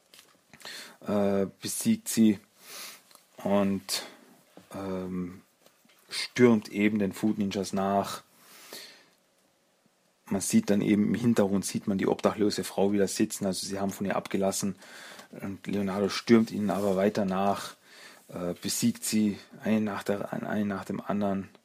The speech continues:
Und, äh, bis aufs Dach dieses Gebäudes rauf.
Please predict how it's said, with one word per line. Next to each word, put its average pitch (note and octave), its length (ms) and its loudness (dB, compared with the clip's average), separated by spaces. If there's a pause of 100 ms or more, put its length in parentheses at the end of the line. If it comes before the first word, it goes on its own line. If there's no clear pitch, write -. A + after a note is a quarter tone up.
(1160)
Und, F#2+ 840 -8
äh, F#2 360 2 (200)
bis - 160 -2
aufs - 240 -2
Dach - 400 -4
dieses F#2+ 320 -2
Gebäudes G#2 600 2
rauf. G#2 460 2